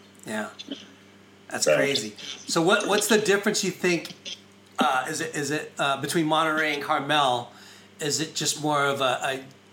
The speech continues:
Speaker 1: a, a year-round business and more population that makes it that much more
Speaker 2: Well,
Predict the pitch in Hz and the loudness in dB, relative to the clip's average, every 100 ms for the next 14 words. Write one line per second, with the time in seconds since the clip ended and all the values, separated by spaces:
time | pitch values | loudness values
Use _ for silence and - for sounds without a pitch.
0 | - - - - 135 123 131 147 151 180 | -20 -20 -20 -8 -8 -4 -2 0 0 -2
1 | - - - - 131 131 139 139 139 117 | -6 -10 -12 -14 -6 0 2 2 0 -2
2 | 127 139 143 165 - 131 123 139 135 131 | 0 0 0 0 0 -2 -2 0 0 -2
3 | 143 143 131 131 139 - 185 160 131 127 | 2 2 4 2 0 -2 -2 -2 -4 -6
4 | 123 139 123 - - - - - - 160 | -4 -6 -6 -10 -10 -20 -20 -20 -4 -2
5 | 135 131 - 214 185 | 0 -2 2 4 6